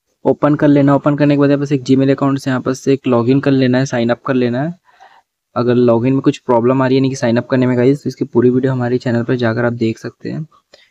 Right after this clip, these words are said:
अब यहाँ पास तो option, जैसे कि बहुत लोग के में आता है guys, बहुत लोग के में नहीं आता create करने का, तो यहाँ पास apps of section पे जा सकते हैं। यहाँ पास image creator का option देखने को मिल जाता है। यहाँ पास जाने के बाद अब इसको click करना है।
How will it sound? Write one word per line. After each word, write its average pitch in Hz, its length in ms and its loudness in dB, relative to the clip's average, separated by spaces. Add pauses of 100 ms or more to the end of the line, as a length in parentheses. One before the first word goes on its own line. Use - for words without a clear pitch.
(180)
अब 123 180 -6 (180)
यहाँ 131 240 0
पास 139 180 -4
तो - 100 -2
option, 139 360 -2
जैसे 135 220 -2
कि 131 80 -2
बहुत 123 240 -4
लोग 135 140 0
के 143 60 -4
में 131 120 0
आता 120 160 -4
है 135 60 0
guys, 135 160 2
बहुत 123 220 -6
लोग 135 100 -4
के 139 60 -4
में 123 80 -4
नहीं 120 200 0
आता 131 180 -6
create 113 280 -2
करने 123 300 -6
का, 139 140 -2
तो 147 120 -8
यहाँ 131 120 -4
पास 139 240 -8
apps - 300 -12
of 127 160 -8
section 123 340 -8
पे 127 100 -2
जा 117 160 -4
सकते - 320 -14
हैं। 151 120 -8 (1200)
यहाँ 117 120 -4
पास 123 220 -8 (160)
image 127 380 0
creator 123 340 -2
का 131 120 -4
option 123 260 -6
देखने 123 260 -4
को 123 80 -4
मिल 117 200 0
जाता 123 300 -6
है। 127 80 -4
यहाँ 135 140 -6
पास 127 120 -8
जाने 117 360 -6
के 127 80 -6
बाद 120 140 -4
अब 120 60 -4
इसको 120 180 -6
click 110 280 -10
करना 117 240 -6
है। 143 120 -8